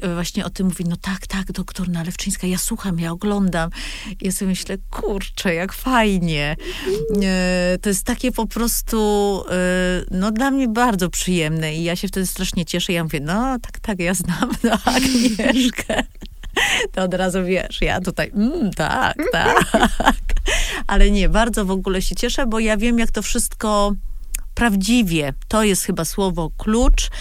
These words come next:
i tym słowem będę chciała jakby podsumować ten odcinek. Prawdziwie, mm, e, zbudowałaś sobie tą społeczność. Prawdziwie sobie zgromadziłaś wokół siebie,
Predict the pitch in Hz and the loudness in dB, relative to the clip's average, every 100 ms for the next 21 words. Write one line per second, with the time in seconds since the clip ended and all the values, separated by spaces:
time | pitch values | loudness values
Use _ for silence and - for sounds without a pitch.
0 | - - 214 - 240 226 226 208 202 196 | -12 -6 -6 0 0 2 -2 0 0 0
1 | 190 185 - 208 185 175 170 170 180 - | 0 0 0 0 0 0 0 -2 -4 -4
2 | 220 - 233 220 233 196 196 202 190 196 | -2 2 2 2 0 0 0 0 0 -4
3 | - 190 165 - 208 196 175 208 190 156 | -4 -2 -4 0 2 2 2 0 2 2
4 | 156 170 226 - - - - - 190 185 | 2 0 -2 -8 -12 -12 -12 -2 2 4
5 | 185 180 175 175 175 180 180 190 196 202 | 4 2 0 0 0 -2 -2 0 0 0
6 | 185 196 175 190 180 - 170 156 - 156 | 0 -2 -2 -2 -2 -2 -2 -2 -2 -2
7 | 175 - - - - - - - - - | -2 -6 -10 -14 -16 -16 -18 -14 -14 -10
8 | - - - 170 160 190 196 190 - 180 | -10 -6 0 0 0 0 2 0 0 -2
9 | 175 170 175 180 180 175 165 190 175 175 | -2 -2 -2 -2 0 2 2 2 0 0
10 | 170 175 180 170 - 170 165 170 160 | -2 -4 -2 -2 -2 -2 0 -2 -2